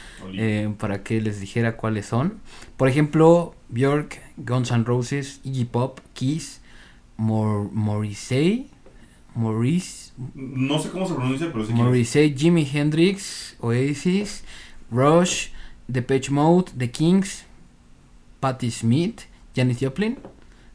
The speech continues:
Speaker 2: eh,
Speaker 1: Ujú.
Speaker 2: The Strokes, Queen of the Stone Age, entre otros.
Speaker 1: Ujú.
Speaker 2: Eh, uno de los más grandes pecados de los
Speaker 1: Que te voy a
Speaker 2: Grammys.
Speaker 1: interrumpir.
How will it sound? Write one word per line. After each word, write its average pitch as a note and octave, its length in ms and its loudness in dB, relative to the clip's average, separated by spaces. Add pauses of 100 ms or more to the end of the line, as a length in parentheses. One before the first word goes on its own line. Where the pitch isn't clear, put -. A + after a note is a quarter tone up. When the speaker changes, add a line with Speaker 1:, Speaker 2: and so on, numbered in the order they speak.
(120)
Speaker 2:
eh, A2+ 380 4
Speaker 1:
Ujú. G#2+ 80 0
Speaker 2:
The A2 80 0
Strokes, E3+ 380 2 (640)
Queen C3+ 220 2
of C#3 140 -4
the G#2 80 -4
Stone A#2+ 420 -4
Age, - 460 -6
entre G#2 320 -4
otros. G#2 480 -12
Speaker 1:
Ujú. F#2 640 -16 (220)
Speaker 2:
Eh, B2 360 4
uno D#3+ 200 10
de E3+ 100 8
los C3 380 2 (100)
más C3 340 0
grandes C#3 540 0
pecados B2 400 0
de A#2 60 0
los G#2 220 -4
Speaker 1:
Que D3 100 -2
te A2+ 80 2
voy A#2 60 4
a - 40 6
Speaker 2:
Grammys. A#2+ 160 6
Speaker 1:
interrumpir. D3 520 2